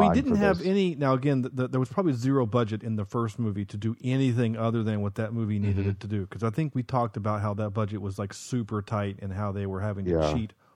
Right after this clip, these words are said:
Speaker 2: all over the place. This one, he's got a little bit more budget,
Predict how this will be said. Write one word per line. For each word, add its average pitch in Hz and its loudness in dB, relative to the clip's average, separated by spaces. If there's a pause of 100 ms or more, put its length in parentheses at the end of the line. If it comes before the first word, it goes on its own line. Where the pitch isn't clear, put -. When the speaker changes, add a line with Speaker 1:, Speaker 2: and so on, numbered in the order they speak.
Speaker 2:
all 123 0
over 104 -2
the 92 -10
place. 95 -12 (300)
This 143 0
one, 156 0
he's 135 0
got 123 2
a 117 0
little 113 0
bit 107 -4
more 104 -4
budget, 104 -2